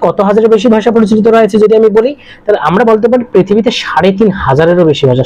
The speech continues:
সাড়ে তিন হাজারেরও বেশি ভাষা শিক্ষার্থী বন্ধুরা প্রচলিত রয়েছে, যার মধ্যে একটা অন্যতম ভাষা হচ্ছে আমাদের এই বাংলা ভাষা। সাড়ে তিন হাজারের ও বেশি ভাষা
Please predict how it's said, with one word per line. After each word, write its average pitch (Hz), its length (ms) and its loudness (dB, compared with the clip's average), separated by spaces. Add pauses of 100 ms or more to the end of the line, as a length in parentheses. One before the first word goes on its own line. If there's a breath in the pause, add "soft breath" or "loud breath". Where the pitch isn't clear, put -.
সাড়ে 135 260 -2 (120)
তিন 208 200 2 (680 loud breath)
হাজারেরও 196 440 0 (160)
বেশি 139 300 -2
ভাষা 170 280 -4
শিক্ষার্থী 160 360 -2
বন্ধুরা 143 380 2 (600 loud breath)
প্রচলিত 240 480 2 (100)
রয়েছে, 120 280 -4 (100)
যার 165 200 0
মধ্যে 202 200 0
একটা 196 200 -2
অন্যতম 156 260 -2 (120)
ভাষা 135 260 -2
হচ্ছে 156 200 -4 (520 loud breath)
আমাদের 240 280 0
এই 135 40 -4 (100)
বাংলা 160 340 2
ভাষা। 127 240 -4 (960)
সাড়ে 147 320 -2
তিন 165 100 2 (100)
হাজারের 139 340 0 (480 loud breath)
ও 214 40 4 (200)
বেশি 147 280 0
ভাষা 165 180 -4